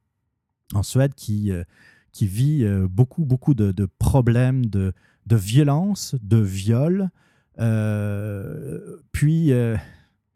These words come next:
là, on est rendu à ce qu'il y a, il y a, il y a un certain, euh, lobby, euh,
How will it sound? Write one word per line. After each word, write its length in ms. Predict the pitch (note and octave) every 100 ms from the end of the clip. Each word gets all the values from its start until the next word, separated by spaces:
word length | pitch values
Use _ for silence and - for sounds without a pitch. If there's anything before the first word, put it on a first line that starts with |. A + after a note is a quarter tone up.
| _ - - _ _ _ _ F#4+ E4+ A#3 _ _ F3+
là, 240 | C3+ D#3
on 160 | E3+ C#3
est 80 | B2
rendu 540 | B2 B2+ A2+ D3 F#3
à 80 | A#2
ce 100 | -
qu'il 420 | - C3+ C#3+ A#2+
y 100 | A2
a, 120 | G#2
il 280 | G2+ - -
y 80 | A#2
a, 20 |
il 80 | G#2+
y 80 | A2+
a 60 |
un 20 | A#2
certain, 560 | - - - C#3+ C3+
euh, 140 | G2+ G2+
lobby, 640 | G#2+ B2 A2 C3+ D3 B2
euh, 140 | F2+